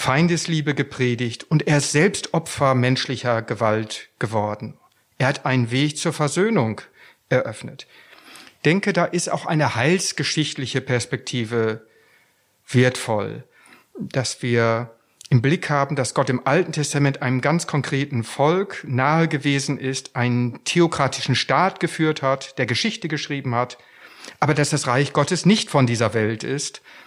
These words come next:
und, äh, keine nationalpolitische Struktur hat. Ähm,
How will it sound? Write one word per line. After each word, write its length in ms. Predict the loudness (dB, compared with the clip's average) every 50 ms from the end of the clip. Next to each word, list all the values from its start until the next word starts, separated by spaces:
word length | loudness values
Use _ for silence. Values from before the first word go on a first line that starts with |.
| -20 -20 -20 -20 -20 -20 -20 _ _ _ 2
und, 320 | 4 4 4 2 0 -2 -4
äh, 240 | -4 -4 -4 -4
keine 380 | -4 -4 -2 0 2 4 4 4
nationalpolitische 1300 | 4 4 4 2 0 -4 -6 -4 -2 0 2 4 4 4 4 2 2 0 0 0 0 0 -2 -2 0 -2
Struktur 500 | -2 -2 -4 -4 -4 0 2 2 2 2
hat. 260 | 0 -4 -6 -10 -18 -20 _ -20 -20 -20 -20 -20 -20 -20 -20 -20 _ _ -20 -20 -20 -20 -20 _ _ _
Ähm, 600 | 0 0 2 2 2 2 0 0 -2 -4 -6 -8